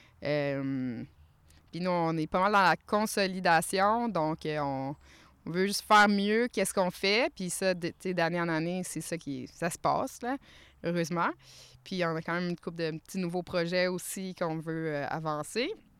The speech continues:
Euh, sinon, je suis très, très emballée par, euh, le début de saison. On a commencé nos transplantations.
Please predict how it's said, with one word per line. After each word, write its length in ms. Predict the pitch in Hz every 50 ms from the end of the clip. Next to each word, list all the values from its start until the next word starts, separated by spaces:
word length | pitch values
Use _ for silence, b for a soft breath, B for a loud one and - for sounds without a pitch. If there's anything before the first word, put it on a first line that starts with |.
| _ _ _ _ _ _ _ _ _ _ - - - -
Euh, 100 | 170 165 165
sinon, 300 | - - 196 190 196 208
je 60 | 208
suis 60 | -
très, 200 | - 208 202 202
très 200 | - - 208 208
emballée 480 | 208 190 190 180 170 170 175 185 196 202
par, 240 | - 185 175 170 170
euh, 180 | 175 165 156 151
le 120 | 147 151
début 180 | 156 165 165 180
de 60 | -
saison. 220 | 190 180 175 190
On 160 | 196 190 180 175
a 80 | 160
commencé 400 | - - 175 170 165 165 - 202
nos 100 | 190 185
transplantations. 960 | - - 175 165 - - 170 165 - 165 156 - - 180 180 180 185 185 185